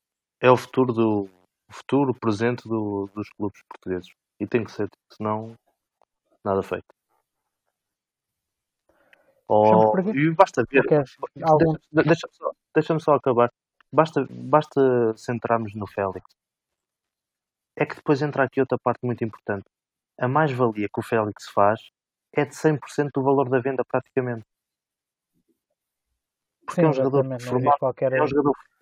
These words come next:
Speaker 1: não existe custos associados ao, ao Félix, de transação, de nada.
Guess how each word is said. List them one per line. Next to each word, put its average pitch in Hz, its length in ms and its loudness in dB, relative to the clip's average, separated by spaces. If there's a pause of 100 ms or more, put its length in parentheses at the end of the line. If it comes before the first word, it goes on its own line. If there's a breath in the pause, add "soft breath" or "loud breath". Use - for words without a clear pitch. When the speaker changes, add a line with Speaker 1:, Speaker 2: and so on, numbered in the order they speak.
(420)
Speaker 1:
não 170 300 2
existe 175 300 -2
custos 170 300 0
associados 139 540 -2
ao, 135 80 2
ao 127 360 4
Félix, 131 340 -2 (560)
de 117 160 -2
transação, 123 640 0
de 107 120 -12
nada. 113 400 -4